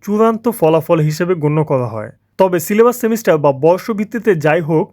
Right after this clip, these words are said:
উভয় ক্ষেত্রে সাধারণত চার বছর মেয়াদী হিসাব বিজ্ঞান সাবজেক্টে অনার্স ডিগ্রি প্রদান করা হয়ে থাকে। এবার আমরা জানব অ্যাকাউন্টিং সাবজেক্ট নিয়ে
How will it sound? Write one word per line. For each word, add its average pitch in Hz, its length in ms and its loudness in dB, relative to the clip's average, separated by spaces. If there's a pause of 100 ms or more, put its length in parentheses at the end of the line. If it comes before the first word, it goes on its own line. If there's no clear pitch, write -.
(340)
উভয় 214 280 4
ক্ষেত্রে 233 280 -4
সাধারণত 156 420 0
চার 170 260 2
বছর 214 280 -2
মেয়াদী 190 360 2 (240)
হিসাব 180 260 4
বিজ্ঞান 220 220 -2
সাবজেক্টে 160 340 0 (100)
অনার্স 214 260 0 (240)
ডিগ্রি 170 360 0
প্রদান 165 380 2
করা 170 260 2
হয়ে 147 300 -2
থাকে। 120 220 -12 (520)
এবার 190 320 4
আমরা 220 180 -2
জানব 160 300 0 (380)
অ্যাকাউন্টিং 190 440 -2
সাবজেক্ট 185 420 -2
নিয়ে 165 180 2